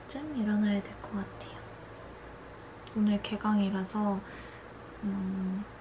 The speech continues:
별로 기분이 안 좋을 것 같았지만 그래도 오늘 하루 종일 되게 좀 알차게 보낸 것 같아서 너무 기분 좋아요. 그리고 아까 그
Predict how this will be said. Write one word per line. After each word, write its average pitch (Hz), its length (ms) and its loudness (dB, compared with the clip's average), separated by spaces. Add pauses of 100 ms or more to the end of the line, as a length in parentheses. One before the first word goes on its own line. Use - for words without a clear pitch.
(160)
별로 196 360 4
기분이 202 380 2
안 185 160 4
좋을 208 180 0
것 - 160 -6
같았지만 196 640 0 (220)
그래도 202 400 -2
오늘 190 300 2
하루 262 300 -2
종일 196 580 4
되게 185 340 0 (600)
좀 208 140 4
알차게 196 540 2
보낸 190 340 4
것 185 120 0
같아서 190 520 0
너무 185 240 4
기분 - 280 0
좋아요. 185 240 -4 (160)
그리고 196 280 0
아까 190 380 0 (140)
그 190 200 4